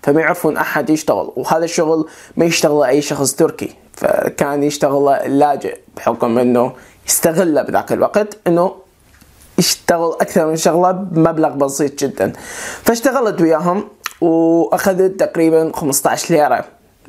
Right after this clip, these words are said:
آه، أول يوم، أو هو كان نص يوم. وثاني يوم رحت إنه أنا أكمل شغل، ورحت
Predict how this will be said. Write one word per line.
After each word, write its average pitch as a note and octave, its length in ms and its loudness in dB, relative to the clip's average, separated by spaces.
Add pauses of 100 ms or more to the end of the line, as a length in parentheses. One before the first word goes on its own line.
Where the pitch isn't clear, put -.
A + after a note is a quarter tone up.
(260)
آه، - 400 -2 (180)
أول C3 220 2
يوم، G3 320 0 (1120)
أو D#3 100 0
هو D#3+ 160 2
كان D#3+ 360 0
نص F3+ 200 -2
يوم. D#3 280 2 (400)
وثاني C4 460 2
يوم A#3 300 2
رحت A3+ 460 2
إنه F#3+ 280 4
أنا G3+ 80 4
أكمل F3+ 480 2
شغل، F3+ 360 4
ورحت F3 600 4